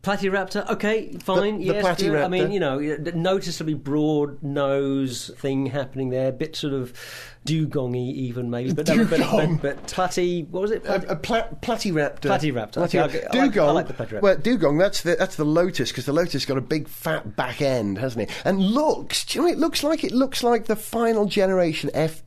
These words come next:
Speaker 2: three thousand car. It does not look like a contemporary F one car of the last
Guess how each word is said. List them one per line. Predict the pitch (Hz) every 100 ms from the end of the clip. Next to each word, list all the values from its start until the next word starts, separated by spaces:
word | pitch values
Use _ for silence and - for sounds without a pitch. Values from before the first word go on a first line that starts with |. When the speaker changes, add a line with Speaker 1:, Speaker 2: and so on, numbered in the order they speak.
| -
Speaker 2:
three | 143 139 139
thousand | - 123 110 98 104 92 -
car. | 117 85 62 - - -
It | 127 -
does | 123 123
not | 151 190 -
look | 131 107
like | 117 -
a | 127 113
contemporary | 107 117 131 139 135 123 117 95
F | 127 127
one | 127 120
car | 120 110
of | 110
the | 123
last | 131 -